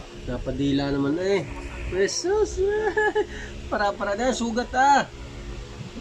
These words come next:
Talaga naman makakulay na, tumalikod na eh, tumalikod na.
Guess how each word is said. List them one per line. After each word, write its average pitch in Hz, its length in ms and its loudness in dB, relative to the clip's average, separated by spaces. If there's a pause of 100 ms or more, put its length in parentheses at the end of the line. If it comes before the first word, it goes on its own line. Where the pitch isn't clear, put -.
(260)
Talaga 147 180 -2
naman 147 220 -2
makakulay 143 1040 2
na, 139 80 0 (180)
tumalikod - 480 0
na - 140 2
eh, - 80 2
tumalikod - 560 2
na. - 60 -2